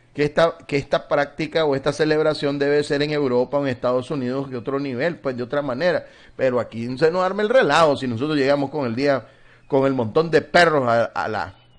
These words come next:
a, a los trabajos. Pero bueno, vamos a irnos con el Día Internacional. Quiero ver ahí rápido el Día Internacional del Sol, interesante, ¿verdad? A ver, vámonos a ver.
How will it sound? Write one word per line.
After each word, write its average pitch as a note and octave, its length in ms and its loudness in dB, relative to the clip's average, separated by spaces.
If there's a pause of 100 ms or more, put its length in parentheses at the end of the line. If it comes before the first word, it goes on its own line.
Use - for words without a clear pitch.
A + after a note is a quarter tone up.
(1200)
a, B2+ 540 2 (140)
a B2+ 120 2
los B2 240 0
trabajos. D3 480 4
Pero G3 160 4
bueno, B3 220 6
vamos C4 220 6
a B3+ 60 2
irnos C#4 240 4
con A#3 160 2
el G3 140 0
Día C4 200 4
Internacional. G3+ 600 0
Quiero A#3+ 180 4
ver A#3 160 4
ahí G3+ 280 4
rápido E3+ 420 2
el B2 60 0
Día D#3+ 100 2
Internacional F3 480 0
del C3+ 120 0
Sol, F3 300 -2
interesante, A#2 640 -6
¿verdad? D3 400 -6
A G#2 60 -12
ver, D3+ 180 -2
vámonos D#3 360 -4
a C#3 40 2
ver. F3+ 220 4